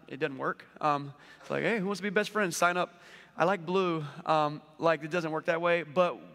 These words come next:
but here's my advice. Pray about it. Pray for it. "Lord,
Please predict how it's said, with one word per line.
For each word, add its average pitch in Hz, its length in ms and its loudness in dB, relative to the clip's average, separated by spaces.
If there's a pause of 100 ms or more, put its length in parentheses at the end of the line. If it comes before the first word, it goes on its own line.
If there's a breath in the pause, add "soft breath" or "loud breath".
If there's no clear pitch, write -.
(140)
but 165 220 0 (680)
here's 160 140 -4
my 147 100 -2
advice. 127 320 -8 (240 loud breath)
Pray 220 140 -2
about 127 200 -4
it. - 80 -16 (160)
Pray 175 120 -2
for 151 260 -4
it. - 180 -14 (880)
"Lord, 156 240 0